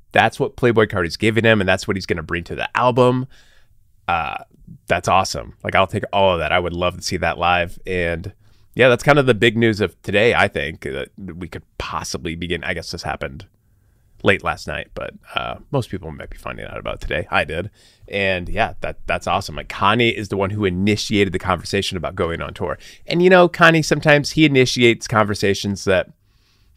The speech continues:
ultimately don't add up to anything. Like, I don't know. Sometimes he invites a podcast about him, uh, to Miami to do an interview. And then that interview just never happens. Not because the interviewers didn't try,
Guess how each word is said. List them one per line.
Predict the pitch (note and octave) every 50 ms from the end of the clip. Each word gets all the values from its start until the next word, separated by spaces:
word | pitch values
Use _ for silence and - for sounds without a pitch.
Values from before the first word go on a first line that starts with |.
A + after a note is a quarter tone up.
| - -
ultimately | B2 A#2+ - - A#2+ A#2
don't | G2 G#2+ F2+ C#2+
add | F#2+ F#2 E2
up | D#2+ D2 C#2+
to | - B1
anything. | C2 C2+ C#2 - - G1+ G1+ G1+
Like, | G1+ G1+ - - - _ _ _ - -
I | -
don't | E2 E2 -
know. | -
Sometimes | - - B2+ A#2+ - D3 C3+ -
he | - C3 B2+ B2 A#2+
invites | G2+ G#2 A2 - G2 F#2+ F#2 - - -
a | F2
podcast | - - - F2 E2+ F2+ - - C#2+ B1 - - -
about | - C2+ C2 - -
him, | F#2 D#2 D2 E2 F#2 _ _ _ _ _ _ _ _ _ _ _ -
uh, | - - - - -
to | - - C#3+ B2
Miami | A2 G2+ F#2 F2+ F2 E2 E2 E2+ E2+
to | - - A#2+
do | G2 G2+ G2+ F2
an | D#2+ D2+
interview. | D2+ D#2+ D#2 C#2+ - C2+ G1+ G1+ - - - - - - - - - - - - - -
And | G#2+ G#2 G2 G2 F#2+ F2+
then | F#2+ G2 F#2+
that | F#2 F#2 - F#2
interview | F#2+ F#2 F2+ F#2 E2
just | F2 F2 -
never | F#2 E2+ D#2+ F2
happens. | G2 A2 A2 - - C2+ C2+ E2+ - -
Not | F#3+ D#3+ -
because | - - C#3 G2+
the | G2 G#2 G#2
interviewers | G#2 G2+ F#2+ F#2+ F2 F2 F2 -
didn't | - F2 D2 D2+
try, | - - F2+ F2 F#2+ G2+ F#2 D#2+ E2 E2 F2+ G2+